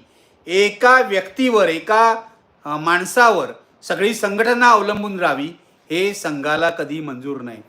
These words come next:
तुम्ही एक लक्षात घ्या, संघामध्ये, अ, जे स्मृतिस्थळ बनवलेलं आहे ते, अ, हेडगेवारांचं आहे आणि गोळवळकर गुरुजींचं आहे.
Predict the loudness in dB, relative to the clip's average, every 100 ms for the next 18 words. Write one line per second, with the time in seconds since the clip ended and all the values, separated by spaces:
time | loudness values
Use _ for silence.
0 | _ _ _ -2 0 4 2 2 0 0
1 | 0 -4 -4 -8 _ _ _ _ _ _
2 | -10 0 0 4 4 4 0 -4 -6 -6
3 | -14 _ _ _ _ _ _ -2 0 0
4 | 0 -4 -4 -6 -4 -8 -6 -2 2 4
5 | 4 0 -2 -6 -8 -12 -16 -20 _ _
6 | _ _ _ _ _ _ -2 -2 -2 -8
7 | _ _ _ _ _ -10 -6 -6 -6 -8
8 | -10 -14 -10 -2 2 4 4 2 0 -2
9 | 0 -4 -8 -8 -2 -2 0 0 0 -4
10 | -4 -8 -10 -12 -16 -20 -20